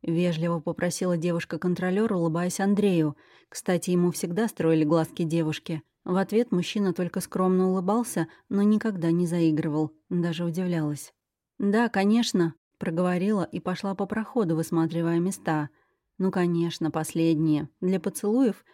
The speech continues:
или просто других не было. Блин, хотелось первые. Там мне больше нравилось. Никто не дергает головой, не качается, ну и по списку. Хотя, с другой стороны, на ужасах можно и на последнем ряду посидеть,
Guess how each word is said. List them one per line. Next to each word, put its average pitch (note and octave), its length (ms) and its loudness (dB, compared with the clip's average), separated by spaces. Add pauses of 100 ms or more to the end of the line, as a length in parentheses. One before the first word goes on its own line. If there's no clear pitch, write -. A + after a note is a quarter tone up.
(140)
или A3 200 4
просто A3 360 0
других A3 440 0
не E3+ 160 2
было. D#3 300 0 (400)
Блин, D#3+ 400 0
хотелось F#3 480 -6
первые. E3 560 0 (260)
Там A#3 200 4
мне G3 160 4
больше F3+ 400 0
нравилось. E3 560 0 (240)
Никто G3 300 0
не F#3 140 4
дергает F3+ 380 -2
головой, G3 460 2
не F#3 100 4
качается, A3 640 -4
ну E3+ 160 0
и F3+ 40 -4
по F#3 160 -6
списку. D#3 580 -8 (540)
Хотя, F#3 340 -2
с - 20 -2
другой F#3 360 2
стороны, F3 420 2
на E3+ 180 2
ужасах F#3+ 460 -2
можно F#3 300 0
и F3+ 100 2
на E3+ 100 0
последнем F#3 480 -2
ряду F3+ 240 -2
посидеть, F3+ 540 -4